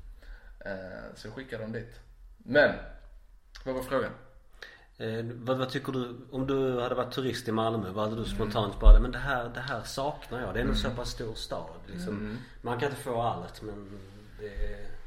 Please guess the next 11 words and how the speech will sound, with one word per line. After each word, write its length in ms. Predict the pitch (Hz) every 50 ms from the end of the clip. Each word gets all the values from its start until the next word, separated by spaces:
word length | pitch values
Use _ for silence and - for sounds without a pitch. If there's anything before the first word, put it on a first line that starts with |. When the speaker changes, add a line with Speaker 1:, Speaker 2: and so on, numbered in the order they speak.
| - - - -
Speaker 1:
Mm. 420 | 107 104 101 98 101 107 120 131 147
Speaker 2:
det 60 | -
här 180 | - 120 117 107
är 80 | 104
rimlig 280 | 110 113 113 113 110 107
förväntan. 460 | - - 120 117 120 117 - - - - - - - - - - - - - - - - -
Speaker 1:
Mm. 540 | 92 92 92 92 92 95 101 101 107 113 120 117 117 117 120 - - - - - - - - - - - - - - - - - - - - - - - - - -
Vad 100 | - -
fan 520 | - - - - - - 120 - - - - -
skulle 160 | - - - -
det 60 | -